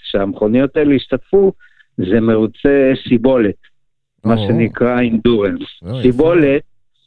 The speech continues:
Speaker 1: נניח זה יהיה מרוץ של שלוש שעות,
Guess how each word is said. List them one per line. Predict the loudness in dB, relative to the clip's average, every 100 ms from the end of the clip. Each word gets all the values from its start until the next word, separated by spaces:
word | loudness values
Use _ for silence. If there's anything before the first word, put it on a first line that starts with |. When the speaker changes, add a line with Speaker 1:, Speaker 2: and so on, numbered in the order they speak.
| _ _ -10
Speaker 1:
נניח | -6 -2 -2 -4 -6
זה | -4
יהיה | 0 2 2
מרוץ | 2 2 2 0
של | -2 -2 -4
שלוש | -10 -6 -2 -2 -2
שעות, | -2 -2 -2 -4 _